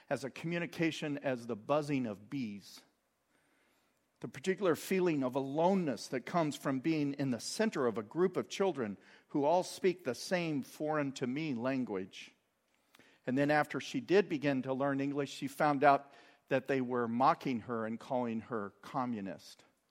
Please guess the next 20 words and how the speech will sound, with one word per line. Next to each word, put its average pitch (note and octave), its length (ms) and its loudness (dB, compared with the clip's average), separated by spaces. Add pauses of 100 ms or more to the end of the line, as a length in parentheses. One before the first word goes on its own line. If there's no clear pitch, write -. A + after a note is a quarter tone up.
(2000)
Throughout D#3 400 6
those D3 240 4
formative F3+ 600 2
years, C#3 400 2
being D3 500 2 (180)
other C3 520 4 (560)
was C3 160 -2
a A#2+ 80 -2
painful D#3+ 760 -4
and A#2 180 -4 (100)
isolating A2+ 960 -4 (480)
experience. A2 1040 -6 (480)
I C3 100 2
pushed - 480 2
myself A#2 520 -2
to C3+ 180 -2
assimilate, A2+ 800 -4 (400)
to - 80 -6
become C3 360 -2
American, A2+ 720 0